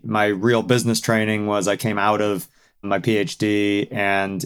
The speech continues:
into a group called Pure Tech Health, which a lot of people know in Boston, learned how to start companies, started a couple companies, um, which are, some are doing well, some died,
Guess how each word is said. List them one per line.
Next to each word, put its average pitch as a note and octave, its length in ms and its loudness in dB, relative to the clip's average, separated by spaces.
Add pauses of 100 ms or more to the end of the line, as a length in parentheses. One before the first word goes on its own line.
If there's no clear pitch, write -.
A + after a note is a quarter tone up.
into G2+ 300 -4
a G2 60 -2
group F2+ 220 -2
called F#2+ 220 0
Pure A2+ 200 2
Tech A2 240 0
Health, G#2+ 280 0
which G2+ 160 -4
a G#2+ 60 -2
lot G2+ 140 2
of F#2+ 80 -8
people G#2 180 -4
know G2+ 160 -2
in F#2 80 -4
Boston, G2+ 600 0
learned G#2 220 -2
how G2+ 100 0
to F#2+ 80 -4
start F#2+ 260 -2
companies, A2 640 -2 (280)
started A#2 340 4
a G#2+ 60 -2
couple A2+ 260 0
companies, C3+ 800 4
um, G#2+ 260 2
which G#2 180 0
are, G#2 360 0
some A2+ 240 2
are G#2+ 40 0
doing G#2+ 240 0
well, A#2 220 4
some A2 240 0
died, A2 400 2